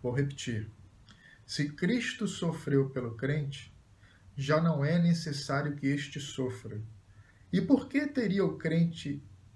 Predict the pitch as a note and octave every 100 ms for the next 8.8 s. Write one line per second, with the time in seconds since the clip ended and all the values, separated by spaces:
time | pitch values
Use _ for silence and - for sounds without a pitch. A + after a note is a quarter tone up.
0 | - - C#3 C#3 C#3 A2 G#2 F#2+ - -
1 | - - - - - - C3+ F3+ E3+ D#3+
2 | C#3 C#3+ F3+ F#3+ - A2+ A2 - - -
3 | - - - - - - - - - -
4 | - - - D3 C#3+ C3+ C#3 D3+ C#3+ -
5 | - - C3+ C3+ C3 A#2 - C#3 C#3 -
6 | A2 G#2 - - _ E3 F#3+ D3 C#3+ C#3
7 | A#2+ - D3 D#3+ D3 B2+ A#2+ C3+ C#3 C3+
8 | A2+ A#2 D3+ D3 A2 A2 A2